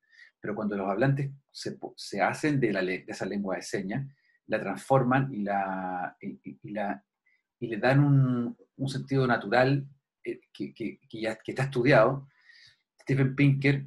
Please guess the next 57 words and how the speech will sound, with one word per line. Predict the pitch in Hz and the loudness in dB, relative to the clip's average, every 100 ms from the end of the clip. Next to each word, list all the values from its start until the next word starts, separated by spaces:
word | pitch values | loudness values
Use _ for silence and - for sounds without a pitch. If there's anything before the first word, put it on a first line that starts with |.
| - | -12
¿se | - | -10
acuerdan | 107 135 170 180 | 0 2 2 0
que | 143 | -4
les | - - | -2 -8
puse | - 135 | -6 -4
un | 151 | -2
video | 123 120 143 | 0 2 0
hace | 143 | 0
unas | 135 135 - | -2 -2 -6
clases | - 135 135 | -6 -4 -2
atrás, | 110 120 - | 0 0 0
cuando, | 117 110 107 104 - _ _ _ - | -4 -4 -4 -4 -8 _ _ _ -14
una | |
semana | - 95 113 | -10 -6 -4
atrás, | 107 117 - | -2 -2 -2
cuando | 107 107 107 - _ _ _ | -4 -4 -6 -10 _ _ _
Stephen | 117 - 123 | -14 -4 -2
Pinker, | 135 - 101 | -2 -4 -4
un | |
tipo | 123 123 | -2 -2
que, | - | -2
se, | 113 - | -6 -6
que | 107 | -8
tenía | 104 110 | -6 -6
el | - | -2
pelo | 113 104 | -2 -2
como, | 95 95 90 90 - _ _ _ _ | -4 -4 -6 -8 -12 _ _ _ _
como | 92 92 | -10 -6
canoso, | 90 92 120 117 101 | -6 -2 0 0 -2
así | - | -12
que | - | -14
se | - | -8
parecía | 98 - 110 | -8 -4 -4
a | 101 | -2
Brian | 104 92 98 | -2 -2 -4
May, | 87 - | -6 -6
no | - - | -12 -12
sé | - | -18
si | 98 | -8
se | |
acuerdan | 104 113 107 | -2 -2 -4
de | 104 | -6
ese | 98 | -4
video, | 92 80 - - - - - - - _ _ _ _ - | -4 -6 -8 -16 -20 -20 -20 -20 -20 _ _ _ _ -6
que | 104 | -2
él | |
aparecía | 104 98 - 107 | -2 -4 -2 -2
hablando | 101 113 107 | 0 0 -2
un | 101 | 0
rato | 110 113 | 0 0
sobre | 113 101 95 | -4 -4 -2
la, | 98 - | -2 -2
la, | 92 85 | -4 -8
la, | 69 - - | -8 -12 -12
la | 92 | -8
lengua | 101 101 | -6 -4
materna. | 98 101 - - | -6 -8 -12 -18